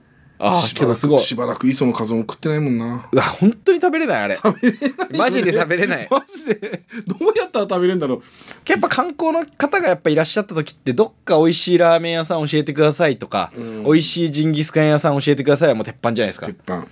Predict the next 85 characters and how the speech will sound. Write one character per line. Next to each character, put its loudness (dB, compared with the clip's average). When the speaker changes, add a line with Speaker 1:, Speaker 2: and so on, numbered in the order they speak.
Speaker 1:
う -2
ん。 2
Speaker 2:
い -8
や -8
ー -12
ね、 -8
も -6
う。 -2
Speaker 1:
引 0
き -8
出 0
し 0
は 4
持 -2
っ -8
と -2
い -4
た -2
方 0
が 0
い -2
い -4
で -18
す -12
よ -12
ね。 -16
Speaker 2:
い -4
や、 -4
ほ -2
ん 0
と 2
ほ 4
ん -2
と。 4
Speaker 1:
う -4
ん。 -2
Speaker 2:
そ -2
う、 0
最 2
近 0
ね、 0
気 0
に 10
な 2
っ -6
て 2
る 4
あ 2
の、 2
骨 4
の、 2
あ 0
の、 0
骨 2
と、 0
ん？ 0
味 2
噌 4
と 0
骨。 -4
Speaker 1:
あ、 2
出 2
た。 -2
僕 -2
も 2
め 2
っ 0
ち -2
ゃ 2
イ 2
ン 2
ス -10
タ 4
で 2
見 0
る。 -2
Speaker 2:
う -4
ん。 0
Speaker 1:
あ 2
れ、 4
ど -2
こ -4
っ -2
す -14
か？ -16